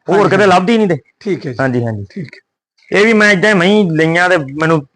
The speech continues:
Speaker 1: ਚੰਗੀ ਲੱਗੀ, ਮੈਂ ਆਂਦੇ ਵੇਚਦੇ ਤੇ ਮੈਂ ਲੈਣ ਦੀ, ਮੈਂ ਕਿਹਾ ਚੱਲ ਯਾਰ
Speaker 2: ਚਲੋ ਅੱਛਾ,
Speaker 1: ਬੂਰੀ ਆ
Speaker 2: ਵੀਰਾਂ ਦੀ
Speaker 1: ਮੈਂ।
Speaker 2: ਡਿਮਾਂਡ ਬੜੀ ਆ, ਆਪਾਂ
Speaker 1: ਹਾਂਜੀ,
Speaker 2: ਇੱਕ
Speaker 1: ਹਾਂਜੀ।
Speaker 2: ਬੂਰੀ ਮੱਝ ਪਈ ਨਾ ਛੋਟੇ ਕੱਦ ਦੀ।
Speaker 1: ਹਾਂਜੀ, ਹਾਂਜੀ, ਹਾਂਜੀ।
Speaker 2: ਹਾਂ।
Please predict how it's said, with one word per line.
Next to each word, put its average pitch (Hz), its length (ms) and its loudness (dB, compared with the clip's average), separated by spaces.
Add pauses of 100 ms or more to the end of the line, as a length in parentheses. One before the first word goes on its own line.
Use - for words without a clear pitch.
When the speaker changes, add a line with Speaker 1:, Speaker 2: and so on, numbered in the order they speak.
(160)
Speaker 1:
ਚੰਗੀ 160 240 2
ਲੱਗੀ, 160 260 2
ਮੈਂ 151 200 2
ਆਂਦੇ 147 180 0
ਵੇਚਦੇ 139 280 2
ਤੇ 143 60 2
ਮੈਂ 147 180 0
ਲੈਣ 127 200 2
ਦੀ, 127 140 -4
ਮੈਂ 135 100 0
ਕਿਹਾ 135 100 0
ਚੱਲ 127 160 0
ਯਾਰ 123 200 0 (460)
Speaker 2:
ਚਲੋ 170 260 0
ਅੱਛਾ, 139 140 0
Speaker 1:
ਬੂਰੀ 147 120 2
ਆ 156 40 4
Speaker 2:
ਵੀਰਾਂ 170 160 2
ਦੀ 170 60 2
Speaker 1:
ਮੈਂ। - 80 2
Speaker 2:
ਡਿਮਾਂਡ 160 300 2
ਬੜੀ 170 200 2
ਆ, 180 40 4
ਆਪਾਂ 160 120 2
Speaker 1:
ਹਾਂਜੀ, 160 120 0
Speaker 2:
ਇੱਕ 135 60 0
Speaker 1:
ਹਾਂਜੀ। 123 80 -2
Speaker 2:
ਬੂਰੀ 160 140 2
ਮੱਝ 175 200 2
ਪਈ 175 260 2
ਨਾ 202 60 0
ਛੋਟੇ 170 260 -4
ਕੱਦ 151 140 -8
ਦੀ। 135 120 -8
Speaker 1:
ਹਾਂਜੀ, 170 180 2
ਹਾਂਜੀ, 135 200 0
ਹਾਂਜੀ। 123 140 0
Speaker 2:
ਹਾਂ। 117 220 -8